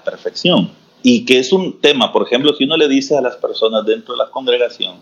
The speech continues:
"¿Cuántos perfectos hay aquí?", ¿cuántos levantarían la mano? Ninguno. ¿Por qué? Porque nosotros tenemos un entendimiento equivocado de qué es perfección. Jesús dijo, "Sed vosotros perfectos como vuestro Padre es perfecto". Y entonces la iglesia hoy en día se justifica y dice, "No, no es que no hay nadie perfecto".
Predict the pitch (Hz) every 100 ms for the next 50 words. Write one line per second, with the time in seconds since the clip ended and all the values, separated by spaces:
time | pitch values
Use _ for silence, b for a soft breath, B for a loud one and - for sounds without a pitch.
0 | _ 135 180 208 208 - 117 120 - 117
1 | 110 113 110 147 107 - _ _ _ -
2 | 127 135 151 - - 104 92 87 98 107
3 | 110 175 131 - - 131 127 208 - -
4 | 147 156 - 135 202 208 160 151 170 170
5 | - 127 127 147 139 _ _ _ _ _
6 | _ _ 151 - 147 143 143 139 160 147
7 | 120 117 156 - 104 - 175 131 104 101
8 | - 110 113 104 - - - - _ -
9 | 135 220 196 185 156 143 - - - 190
10 | 202 180 - 160 160 - 104 - 185 -
11 | 107 104 - _ - 113 104 101 - 98
12 | 165 190 110 - - - - - 131 123
13 | - 120 180 - 127 117 110 117 117 156
14 | 143 143 131 139 135 147 - 139 160 -
15 | - 143 117 151 107 120 107 104 120 110
16 | 107 107 104 98 - 110 - _